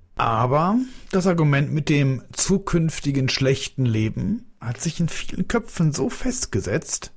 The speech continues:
dass mir noch ein paar weitere Gedanken dazu erlaubt sein sollten. Das erste Problem dieser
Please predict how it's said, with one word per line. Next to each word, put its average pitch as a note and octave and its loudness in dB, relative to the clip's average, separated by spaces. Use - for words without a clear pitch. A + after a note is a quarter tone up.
dass - -8
mir G#3 4
noch D#3 2
ein F#2+ -6
paar G2+ 0
weitere F2+ -6
Gedanken F2 -4
dazu F2+ -4
erlaubt E2+ -4
sein C#2+ -8
sollten. - -14
Das - -6
erste C#3 0
Problem F2 -6
dieser F#2 -2